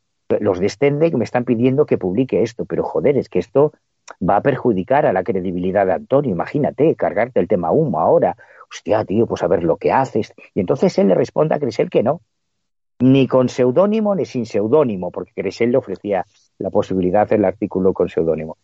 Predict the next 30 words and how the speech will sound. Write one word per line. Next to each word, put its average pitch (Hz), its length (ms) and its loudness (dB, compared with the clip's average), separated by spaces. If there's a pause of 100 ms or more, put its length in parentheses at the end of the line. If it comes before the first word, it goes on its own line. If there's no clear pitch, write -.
(260)
Dice, 104 240 2
"No, 131 140 4
no, 113 120 2
ni 98 120 0
con 113 120 0
seudónimo 151 520 2
ni 117 80 2
con, 107 280 -4
ni 117 160 -2
sin 92 160 -4
seudónimo. 87 340 0
Yo 123 100 4
no 123 100 2
quiero 98 160 2
saber 87 280 0
nada 76 120 -6
de - 80 -8
esto". - 260 -10 (480)
Y 117 100 2
le 135 100 2
dice 131 180 0
que - 120 0
no. 127 200 0 (600)
Pero 117 200 2
en 95 80 0
el 95 120 2
año 110 220 0
setenta 110 420 -2
y 110 80 2
dos 123 320 2